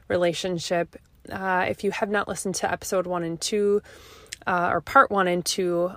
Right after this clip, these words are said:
on keys to healthy communication, do that. The first episode, we talked about really getting clear about the real issue. If we're unable to get clear about the actual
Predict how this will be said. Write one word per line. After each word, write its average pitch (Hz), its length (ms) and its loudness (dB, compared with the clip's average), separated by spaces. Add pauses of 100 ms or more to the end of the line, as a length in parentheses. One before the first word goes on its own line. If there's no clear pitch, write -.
on 185 360 -4
keys 196 420 -2
to 196 220 -2
healthy 185 260 -4
communication, 190 680 -4
do 185 200 -2
that. 180 320 -2 (500)
The 220 80 2
first 196 560 2
episode, 190 520 0
we 185 100 0
talked - 440 -8
about 175 640 2 (640)
really 208 240 2
getting 240 300 4
clear 220 640 0
about 196 240 0
the 190 100 4
real 180 240 2
issue. 175 420 -4
If 180 180 -2
we're 202 160 2
unable 208 440 2
to 208 80 4
get 180 220 0
clear 208 640 -2 (260)
about 196 280 2
the - 160 -6
actual 180 420 -4